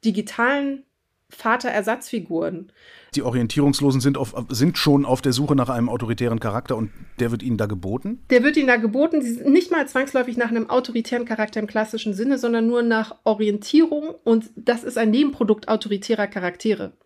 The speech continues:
Speaker 1: Und da findet, glaub ich, diese Verwechslung statt.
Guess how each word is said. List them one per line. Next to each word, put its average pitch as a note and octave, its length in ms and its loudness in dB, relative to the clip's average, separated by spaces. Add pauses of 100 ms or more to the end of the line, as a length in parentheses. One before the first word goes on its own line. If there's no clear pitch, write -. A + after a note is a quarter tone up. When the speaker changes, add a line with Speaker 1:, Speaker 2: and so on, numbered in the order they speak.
(380)
Speaker 1:
Und G3+ 140 -2
da G#3+ 120 4
findet, A3 220 0
glaub G3 160 0
ich, - 240 -10
diese G3 200 -4
Verwechslung G#3 460 -4
statt. - 340 -12